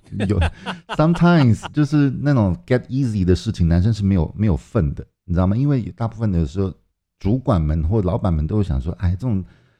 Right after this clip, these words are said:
Speaker 1: 呃，比较辛苦的事情，男生来做嘛，你们要体谅人家是女孩儿嘛，对吗？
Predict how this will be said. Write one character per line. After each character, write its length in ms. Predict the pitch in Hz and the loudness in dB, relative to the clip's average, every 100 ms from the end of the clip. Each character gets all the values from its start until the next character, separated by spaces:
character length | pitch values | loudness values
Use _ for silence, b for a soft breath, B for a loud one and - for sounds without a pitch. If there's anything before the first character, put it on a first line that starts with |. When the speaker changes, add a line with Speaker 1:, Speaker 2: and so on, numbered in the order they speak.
| b b - | b b -2
Speaker 1:
呃， 120 | 87 - - | -2 -4 -4
比 160 | 85 | -4
较 500 | 69 151 131 117 104 98 98 87 85 | 0 2 4 4 4 2 -2 -6 -10
辛 220 | - 156 | -4 -2
苦 120 | 107 | 2
的 60 | 92 | 2
事 60 | |
情， 120 | 113 | 2
男 140 | 98 92 | 2 2
生 140 | 120 | 2
来 100 | 110 | 0
做 220 | 90 135 | 0 0
嘛， 180 | 95 57 - 107 - | 0 -4 -14 -18 -6
你 160 | 92 | -2
们 100 | 107 | 0
要 80 | 143 | 0
体 220 | - - | -4 -6
谅 140 | 90 123 | -2 0
人 100 | 98 | 0
家 120 | 107 | 0
是 120 | 113 | 0
女 140 | 110 71 | 0 0
孩 180 | 64 | -2
儿 220 | 67 69 92 | -4 0 0
嘛， 180 | 87 - | -2 -2
对 100 | 82 | -4
吗？ 180 | 71 | -4